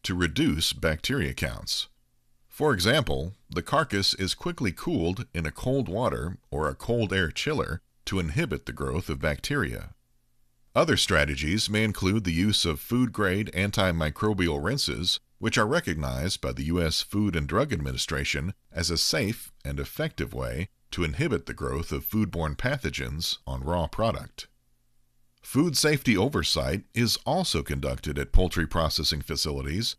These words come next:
by the Food Safety and Inspection Service, a public health agency of the U S D A. Federal inspectors are on duty at all times during plant operation to inspect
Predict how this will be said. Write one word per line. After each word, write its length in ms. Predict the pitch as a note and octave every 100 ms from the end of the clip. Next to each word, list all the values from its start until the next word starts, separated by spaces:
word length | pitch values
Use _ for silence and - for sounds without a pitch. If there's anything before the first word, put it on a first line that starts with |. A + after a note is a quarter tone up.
| _
by 160 | F#2 A#2+
the 100 | A2
Food 360 | - D3 D3+ A#2+
Safety 500 | D3 D#3+ - D#2+ -
and 160 | F2 F2+
Inspection 560 | F2 - D2+ - D2+
Service, 600 | C2+ E2 C2+ A1 - - - _ _ -
a 100 | -
public 380 | - F#2 F2 -
health 200 | C#3 G2
agency 640 | C#2+ C#2+ C2+ - C2 A2 _
of 160 | - A2+
the 80 | A#2+
U 180 | C#3+ D3+
S 160 | B2 -
D 200 | B2 B2+
A. 320 | A#2 - - _ _ _ _ _ _ _ _ _
Federal 360 | - F2 F#2 D#2+
inspectors 640 | D2 - A#2 B2 D2+ D#2
are 160 | F2+ F2
on 160 | F#2 F2+
duty 360 | G2 F#2+ F#2+
at 160 | E2+ -
all 300 | F#2 A2+ C#3
times 560 | - C3 B2 B1 C2+ -
during 260 | E2+ D#2+ D#2+
plant 300 | G2+ F#2 E2
operation 680 | E2 C#2+ A2 B2+ C#2+ A#1+ - - -
to 120 | G2
inspect 540 | G2 - - A#2 -